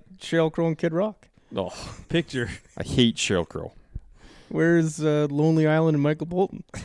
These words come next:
Speaker 2: Oh, there's, that's a good one.
Speaker 3: There's a lot.
Speaker 2: There's so many.
Speaker 3: So many. Good list, though.
Speaker 2: It's hard to narrow down to twenty-six or whatever I have there.
Speaker 1: <laughs> Yeah. It's the first ever
Speaker 3: All
Speaker 1: top
Speaker 3: right.
Speaker 1: twenty-six.
Speaker 3: All right.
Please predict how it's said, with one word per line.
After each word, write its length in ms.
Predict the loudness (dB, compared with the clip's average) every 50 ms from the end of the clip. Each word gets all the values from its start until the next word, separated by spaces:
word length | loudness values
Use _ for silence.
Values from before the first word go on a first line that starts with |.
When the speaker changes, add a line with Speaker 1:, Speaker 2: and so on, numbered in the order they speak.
| -14 -18 -20 -4 2
Speaker 2:
Oh, 320 | 6 8 8 8 8 8 8
there's, 240 | 8 6 6 4 2
that's 300 | 0 2 2 2 2 2
a 80 | 0
good 160 | 2 2 2
one. 180 | 4 2 2 0 -2 -8 -16 _ -20 -20 -20 -20 _ -20 -20 -20 -20 _ _ -20 -20 -20 -20 -20 _ -6
Speaker 3:
There's 200 | -4 -4 0 0
a 60 | 2
lot. 500 | 2 2 2 2 0 0 0 -2 -4 -8 -12 -16 -18 _ -20 -20 -20 _ _ _ _ _ -20 -20 -20 -20 -20 -20 -20 -20 -20 -20 -18
Speaker 2:
There's 280 | -2 2 4 4 6 4
so 200 | 4 6 6 6
many. 260 | 6 6 4 2 0
Speaker 3:
So 260 | -2 -2 -4 -4 -2
many. 300 | -2 -2 -4 -4 -6 -8 -12 -16 -20 _ _ _ _ _ _ _ _ 0
Good 160 | 2 2 2
list, 300 | 2 0 0 -2 -2 -6
though. 60 | -4
Speaker 2:
It's 80 | 4 6
hard 140 | 8 8 8
to 60 | 8
narrow 240 | 8 8 8 8 8
down 220 | 6 6 4 4
to 60 | 2
twenty-six 640 | 0 0 0 0 2 0 0 -2 -2 -4 -4 -6 -6
or 60 | -4
whatever 300 | -2 0 0 0 0 0
I 40 | 0
have 240 | 0 0 0 2 2
there. 160 | 0 0 -2 -2 -6 -8 -8 -8
Speaker 1:
<laughs> 140 | -8 -8 -4 -4
Yeah. 80 | -4 -4 -4 -4 -4 -6 -6 -8 -14 -20 -12 -12 -10 -10 -10 -12 -14 -14 -14 -16 -20 -20 -20 -20 -20 _ -20 -20 _ _
It's 140 | _ -8 -8
the 60 | -8
first 360 | -2 2 2 4 4 2 2
ever 200 | 0 2 2 0 0
Speaker 3:
All 40 |
Speaker 1:
top 140 | 2 4 4
Speaker 3:
right. 100 | 4 4
Speaker 1:
twenty-six. 680 | 2 2 4 4 2 2 2 2 2 2 2 0 -2 -6
Speaker 3:
All 80 | -6
right. 200 | -4 -4 -6 -6